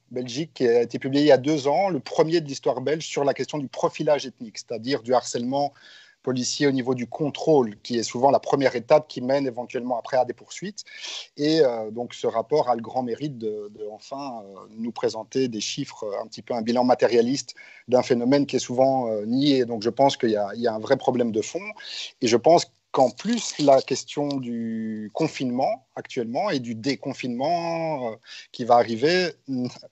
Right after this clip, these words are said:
accentue encore tous les problèmes, qu'on n'est pas tous égaux devant le confinement, mais ça, on va peut-être y venir un petit peu plus tard. Euh, mais voilà, je pense qu'il y a des, il y a, il y a des vrais problèmes. Je trouve qu'il faut faire attention effectivement à pas aller dans les clichés. Donc, euh, je vais, je vais certainement pas dire que tout, tous les policiers sont des,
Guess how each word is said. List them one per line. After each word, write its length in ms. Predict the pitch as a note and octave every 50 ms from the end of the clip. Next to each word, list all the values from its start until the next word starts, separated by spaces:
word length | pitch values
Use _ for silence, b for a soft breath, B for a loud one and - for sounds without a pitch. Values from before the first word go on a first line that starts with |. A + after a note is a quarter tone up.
| _ - -
accentue 480 | - - - - - D3 C3+ B2 - F3+
encore 260 | D#3+ D3 - D3+ -
tous 100 | - -
les 80 | C3 B2+
problèmes, 420 | - - - C#3+ F3 E3+ D3 C3
qu'on 200 | - - B2+ B2+
n'est 80 | B2 A#2+
pas 140 | - D3 C#3
tous 220 | - D3 - -
égaux 220 | C3 B2+ C3+ C#3+
devant 160 | C#3 B2+ A#2+ B2+
le 60 | A#2+
confinement, 480 | - C3+ A#2 - - A#2 B2+ D3 D3
mais 80 | C#3 B2+
ça, 100 | - C3
on 60 | B2+
va 100 | A#2+ B2
peut-être 260 | A2+ - B2+ - -
y 40 | B2
venir 260 | A2+ A2+ B2+ B2+ A#2+
un 80 | B2 A#2+
petit 140 | - - B2+
peu 140 | - C3+ A2+
plus 160 | - A2+ G#2+
tard. 340 | - D#3 E3+ E3+ - - B B B B B B B B B B B B B -
Euh, 160 | B2+ A#2+ A#2
mais 120 | A#2 B2 B2
voilà, 200 | A#2+ E3 F3 D3+
je 100 | - -
pense 180 | - D3+ D3 -
qu'il 80 | -
y 20 | C3+
a 20 | B2
des, 340 | B2+ B2 A#2+ A#2 A2+ A2+ A2 A2 A2 - _ _ _ _
il 80 | C#3 B2+
y 80 | C3
a, 100 | C3 C3 - -
il 60 | C3+
y 60 | C3+
a 40 | C#3
des 120 | C#3+ C#3
vrais 200 | B2+ - - E3
problèmes. 540 | D#3 - - C#3 C3 C3+ D#3 G3+ A#3 A3 F3 b b b b b b b
Je 120 | - - -
trouve 200 | - - E3 C#3+
qu'il 300 | - - D3+ C#3+ C#3+ C#3
faut 140 | - - C#3
faire 140 | - C3+
attention 360 | C#3+ C#3 - C#3+ C3+ - - D3
effectivement 540 | - - C3 - - C#3+ A#2+ D3 D3 C#3+
à 20 | C3+
pas 160 | - - C3+
aller 140 | C3+ C#3 C3
dans 80 | C3
les 100 | B2+ B2+
clichés. 460 | A#2 - - A#2+ - - D3 D3 C#3 B2+
Donc, 240 | A#2+ B2 B2 -
euh, 160 | B2+ A#2+ A#2 A#2
je 120 | A2+ A2
vais, 280 | A2+ A#2+ A2+ A#2 A#2+ A#2+
je 80 | A#2 B2
vais 60 | B2
certainement 340 | - D#3 - - C#3 C#3 C3
pas 140 | - C3
dire 180 | A#2+ B2+ C3+ -
que 80 | - B2+
tout, 220 | - - D#3+ D3 _ _ _ _ _ _
tous 100 | - E3
les 80 | E3 D3+
policiers 480 | - - D3+ C#3+ A#2+ - - - D#3 C3+
sont 200 | - - B2+ B2
des, 220 | A#2 A#2 A2+ A2+